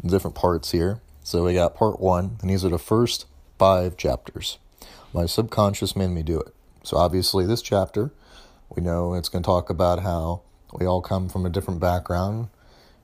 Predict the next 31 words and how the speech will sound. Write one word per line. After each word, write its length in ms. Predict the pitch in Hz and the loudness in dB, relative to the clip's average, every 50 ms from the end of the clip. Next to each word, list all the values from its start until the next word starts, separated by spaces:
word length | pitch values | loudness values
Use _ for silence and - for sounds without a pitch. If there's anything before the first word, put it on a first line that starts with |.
| _ - | _ -12
where 300 | - - 90 90 87 87 | -6 -4 -2 0 0 0
that 180 | 85 82 76 - | 0 0 -2 0
background 420 | - 78 80 - - 76 78 82 | -2 -2 -2 -2 -2 -2 -2 0
is, 640 | 104 139 165 175 175 170 170 170 - - - - - _ _ _ _ _ _ _ - | 0 0 0 0 0 -2 -2 -4 -6 -8 -10 -12 -14 _ _ _ _ _ _ _ -6
and 540 | 95 92 95 95 92 92 92 92 92 95 - - - | -4 -2 0 0 0 -2 -2 -2 -4 -6 -8 -8 -4
why 320 | 90 90 95 98 98 98 | 0 4 4 4 4 4
it 240 | 98 95 - - - | 0 -2 -4 -4 -4
kind 180 | - 98 98 | -2 0 0
of 60 | 95 90 | 0 -2
affects 340 | 90 - 95 90 - - | -2 -2 -2 -2 -2 -2
you 60 | 92 90 | -2 0
the 80 | 90 | 0
way 140 | 87 87 85 | 0 0 0
it 100 | - - | -2 -2
does. 400 | - 78 71 - - - - - _ _ _ _ _ _ _ _ | -4 -4 -4 -4 -6 -10 -12 -14 _ _ _ _ _ _ _ _
So, 460 | - - - 78 85 85 85 82 - - _ _ - _ _ - _ - - _ _ _ - - | -10 -6 -4 -2 -2 -2 -4 -6 -8 -12 _ _ -20 _ _ -20 _ -20 -20 _ _ _ -6 -2
can't, 280 | - 104 104 98 - - _ _ _ _ _ - | 0 0 0 0 -2 -6 _ _ _ _ _ -4
you 80 | 101 | 0
know, 380 | 95 95 95 95 95 87 85 - - | 0 0 0 0 -2 -4 -4 -2 2
it's 360 | 95 95 87 87 - - 104 | 2 2 2 0 -2 -2 0
not 180 | 104 101 - | 0 0 0
like 140 | - 98 87 | 0 -2 -2
a 60 | 98 | 0
cookie 260 | - - 147 139 - 98 | 0 0 0 0 -2 -2
cutter 280 | - 117 107 101 101 | 0 2 2 2 2
situation. 720 | 95 - 98 - - - 95 95 90 90 - - 92 104 104 | 0 0 -2 -2 0 2 2 2 2 0 -2 -4 -4 -4 -4
It 140 | 92 90 | -4 -2
is 320 | 90 85 95 113 113 110 107 | -2 0 0 0 0 0 2
different 340 | 110 110 104 - 104 92 - | 2 2 2 0 -4 -6 -2
for 160 | - 90 95 | 0 0 2
everyone, 520 | 104 90 90 85 78 82 80 78 85 95 | 2 0 0 -2 -2 -2 -2 -2 -4 -6